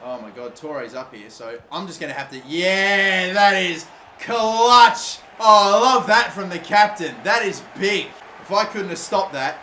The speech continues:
then, um, yeah, he would have been clean through and they probably would have had a great chance to get two one. I fucking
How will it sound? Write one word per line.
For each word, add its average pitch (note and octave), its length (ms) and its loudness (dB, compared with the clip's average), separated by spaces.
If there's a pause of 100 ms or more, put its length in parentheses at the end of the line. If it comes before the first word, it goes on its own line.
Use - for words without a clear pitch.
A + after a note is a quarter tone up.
(140)
then, D#3 260 -4
um, D3+ 420 -6 (160)
yeah, E3 140 -6
he D#3 120 -8
would F3+ 80 -8
have D#3+ 100 -10
been C#3+ 120 -12
clean D#3 360 -12
through D3+ 240 -12
and C3+ 80 -14
they C#3 80 -12
probably C#3 300 -12
would B2+ 120 -10
have C3 100 -12
had B2 80 -12
a A2 40 -20
great B2+ 200 -10
chance B2 300 -16
to B2 60 -20
get A#2 180 -16
two A#2+ 220 -14
one. B2+ 160 -14
I D3 160 -8
fucking C3+ 400 -12